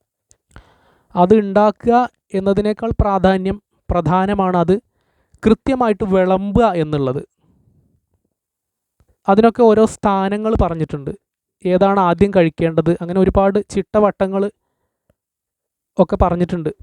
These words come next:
പണ്ട് കാലങ്ങളിലൊക്കെ ഉള്ളവർക്ക് അതറിയാം. അങ്ങനെ കഴിക്കുമ്പോഴാണ് അതിൻ്റെ ഗുണം നമ്മുടെ ശരീരത്തിന് ഉണ്ടാവുക എന്നാണ് പറഞ്ഞതിൻ്റെ അർത്ഥം. അതിലേറ്റവും ശ്രദ്ധിക്കേണ്ട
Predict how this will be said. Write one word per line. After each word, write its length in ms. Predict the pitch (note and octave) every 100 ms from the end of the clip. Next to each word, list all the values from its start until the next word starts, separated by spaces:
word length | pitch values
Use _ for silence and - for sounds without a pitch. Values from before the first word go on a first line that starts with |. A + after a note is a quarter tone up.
| -
പണ്ട് 200 | E3 F#3 F#3
കാലങ്ങളിലൊക്കെ 600 | F3 F3+ F3+ F3+ - F#3
ഉള്ളവർക്ക് 400 | E3+ E3 E3 - E3
അതറിയാം. 500 | E3 C#3 C#3 D#3 - _ _ _ _ _ _ _ _ _ _ _ _ _ _ _ _ _ _ _ _ _ _ _ _ _ _ F#3+
അങ്ങനെ 240 | F#3 A3 A3+
കഴിക്കുമ്പോഴാണ് 580 | G#3 A3 A3 A3+ A3+ A3+
അതിൻ്റെ 220 | G#3+ G#3+ F#3+
ഗുണം 240 | G3 G3+ A3+
നമ്മുടെ 220 | G#3 G#3 G3+
ശരീരത്തിന് 420 | F#3 F3+ F3 F#3+ F3
ഉണ്ടാവുക 360 | E3 E3 F#3 - _ _ _ F3+
എന്നാണ് 260 | F3 F3+ G3
പറഞ്ഞതിൻ്റെ 440 | F#3 F3+ F3+ F#3 F#3+
അർത്ഥം. 280 | E3+ - F3 - _ _ _ _ _ _ _ _ _ _ _ _ _ _
അതിലേറ്റവും 420 | F#3+ A3+ G#3+ B3+ B3+
ശ്രദ്ധിക്കേണ്ട 480 | A#3+ G#3 A3 A3+